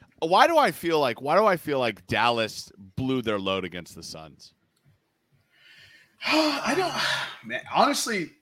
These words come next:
Speaker 2: I've, these odds are fascinating. Um, what, last thing before we move into the Dallas Warriors thing.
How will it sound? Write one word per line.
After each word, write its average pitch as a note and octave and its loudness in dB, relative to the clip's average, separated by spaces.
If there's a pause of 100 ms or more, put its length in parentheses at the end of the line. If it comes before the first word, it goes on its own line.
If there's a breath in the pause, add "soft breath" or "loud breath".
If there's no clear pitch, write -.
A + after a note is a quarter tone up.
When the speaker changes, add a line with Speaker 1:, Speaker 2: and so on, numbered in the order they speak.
(580)
Speaker 2:
I've, - 0 (300)
these F3 -2
odds F3+ 4
are B2 -6
fascinating. G#2 -6 (420)
Um, A#2+ -2 (260)
what, D3 -6
last G#3 6
thing F#3 0
before E3 0
we C#3+ 0
move C#3+ 0
into C3 -6
the A#2 -8
Dallas G#2 -10
Warriors F#2 -20
thing. - -20